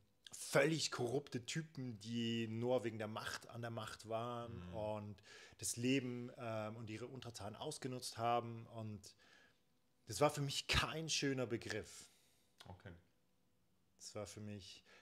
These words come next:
Speaker 1: klar, wollte ich irgendwie sein, ist sicher geil, wenn du Macht hast und einen Haufen Geld und alle machen, was du willst. Und durch das Kennenlernen und auch durch meine eigene Rolle, weil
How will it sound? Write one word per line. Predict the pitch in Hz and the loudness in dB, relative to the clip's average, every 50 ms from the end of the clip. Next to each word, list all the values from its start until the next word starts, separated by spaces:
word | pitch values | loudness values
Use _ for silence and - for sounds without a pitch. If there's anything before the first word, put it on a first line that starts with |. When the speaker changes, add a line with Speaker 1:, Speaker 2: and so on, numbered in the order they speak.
| - _ - | -16 _ -8
Speaker 1:
klar, | - - 135 147 165 180 202 214 208 - - _ _ _ - | 2 6 8 8 8 6 2 -4 -8 -12 -16 _ _ _ 0
wollte | - 131 143 135 127 | 4 4 4 4 2
ich | - 127 | 0 -2
irgendwie | 117 113 104 101 | -2 -2 -4 -2
sein, | - - 135 165 190 147 | 0 0 0 0 0 -2
ist | 123 - | -2 -2
sicher | - 156 - 117 98 - - | -2 -2 -4 -6 -8 -4 -4
geil, | - - - 185 202 196 | -2 -2 -2 -2 -2 -2
wenn | 156 117 107 | -2 -2 -2
du | 110 104 | -2 0
Macht | 110 127 135 139 - - - | 0 2 2 0 0 -2 -2
hast | 147 135 131 - - - | -4 -4 -2 -2 -4 -4
und | 123 117 117 117 107 98 92 - | -4 -6 -6 -6 -6 -8 -8 -8
einen | 107 92 92 | -6 -4 -4
Haufen | 101 107 - - 110 104 | -4 -4 -4 -6 -6 -2
Geld | 139 139 147 151 151 151 139 | -2 0 2 4 4 4 4
und | 127 113 110 104 | 2 0 -2 -2
alle | 104 117 113 | -2 0 0
machen, | 107 98 - - 107 | 0 -2 -2 -2 -2
was | 95 - | 0 0
du | - 117 110 | 2 4 8
willst. | 139 151 156 160 160 165 - - - - - - - - - - - - - - - - _ _ _ _ _ - - - - - - - _ - - | 8 10 10 8 6 4 2 -2 -4 -6 -12 -16 -16 -16 -14 -14 -12 -12 -12 -12 -14 -16 _ _ _ _ _ -20 -20 -20 -20 -20 -20 -20 _ -4 4
Und | 120 120 120 120 120 120 123 117 - - - | 6 10 10 10 10 8 6 2 -4 0 4
durch | 156 165 165 - | 6 8 8 8
das | - 151 - - - - | 6 6 4 4 4 6
Kennenlernen | - 160 180 175 170 143 120 107 104 110 107 110 113 113 110 107 104 98 95 92 90 92 90 - - _ _ _ _ _ _ - | 8 10 10 10 8 4 4 4 6 6 6 6 6 6 4 2 0 -4 -4 -4 -6 -8 -10 -12 -16 _ _ _ _ _ _ -8
und | 110 107 107 107 95 101 - - - _ | -6 -6 -6 -6 -6 -8 -12 -14 -12 _
auch | - 101 104 104 110 110 - - | 0 2 4 4 4 4 2 -2
durch | - - - 117 98 107 | -4 -4 -2 -2 -2 0
meine | 110 107 104 104 - - | 0 0 0 0 -2 0
eigene | 92 123 147 160 151 139 117 113 | 4 4 4 6 4 2 2 2
Rolle, | 104 95 95 107 127 135 131 117 95 101 | 0 2 6 8 8 8 8 6 6 4
weil | 95 95 92 95 95 95 95 | 2 2 2 0 -2 -4 -6